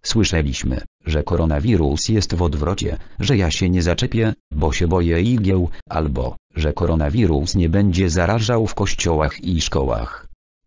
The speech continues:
Jak na podstawie takiego przekazu statystyczny Kowalski ma funkcjonować normalnie i wiedzieć, co jest, a co nie jest racjonalne?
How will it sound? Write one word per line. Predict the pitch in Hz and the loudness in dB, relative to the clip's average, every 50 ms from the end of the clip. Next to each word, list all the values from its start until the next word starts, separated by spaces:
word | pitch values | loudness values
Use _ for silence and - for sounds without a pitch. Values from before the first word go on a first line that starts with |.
| _ 101 | _ -2
Jak | 101 110 104 - | -2 -2 0 0
na | 107 92 82 | 0 0 0
podstawie | - 87 82 - - 107 117 104 98 87 80 | 0 -2 -4 -2 -2 -2 0 2 2 2 2
takiego | - 87 76 - 101 92 92 95 | 0 -2 0 2 2 2 2 2
przekazu | 87 - - - - 107 123 113 120 104 | 2 0 -2 -2 -2 0 0 0 0 -2
statystyczny | - - 101 90 - - - - 120 120 - - 104 98 | -2 -2 -2 -2 -2 -4 -4 -2 -2 -2 0 0 0 0
Kowalski | - 82 78 82 101 92 85 80 - - 85 | 2 0 2 2 2 2 0 0 0 0 0
ma | 82 95 131 | 2 0 0
funkcjonować | - - 110 95 - - 85 80 90 117 101 107 104 - - - | 0 0 0 0 0 -2 -2 0 0 0 0 0 -2 -2 -2 0
normalnie | 104 92 82 80 76 71 71 73 82 90 | 0 2 2 2 0 0 2 2 2 2
i | - 90 85 76 | 2 2 0 0
wiedzieć, | 76 80 78 73 73 82 82 78 - - - - _ - | 2 2 0 0 0 0 -2 -2 -4 -8 -10 -12 _ -12
co | - - 156 160 | -4 -2 0 0
jest, | 151 143 - - - - _ | 0 -2 -2 -6 -10 -8 _
a | - 90 101 | -2 -2 0
co | - - 117 101 | 0 2 2 4
nie | 92 85 78 | 4 4 4
jest | 76 80 80 - - | 4 2 0 0 0
racjonalne? | 85 87 85 - - 90 87 87 82 80 82 98 131 | 0 0 0 0 0 0 0 2 2 2 2 0 0